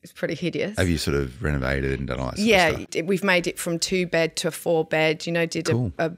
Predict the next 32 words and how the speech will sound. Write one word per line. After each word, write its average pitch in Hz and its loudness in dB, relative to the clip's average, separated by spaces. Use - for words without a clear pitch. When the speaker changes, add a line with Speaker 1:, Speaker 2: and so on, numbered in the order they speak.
Speaker 1:
a 165 0
build 156 0
and 160 -2
Speaker 2:
Okay. 175 0
Speaker 1:
loved 175 2
the 156 -4
process. 143 -2
Had 85 4
Speaker 2:
Yeah. 85 4
Speaker 1:
a 82 0
great 156 0
experience - -6
doing 147 -4
that 151 -6
as - -10
well. 175 -6
Speaker 2:
Okay, 101 2
cool. 107 4
So - 4
you 107 8
still 127 4
live 101 6
there. 104 6
And 98 8
so 113 4
what 113 4
investment 98 4
properties 82 2
after 78 2
that? 85 0
Speaker 1:
So 208 6
then, 208 4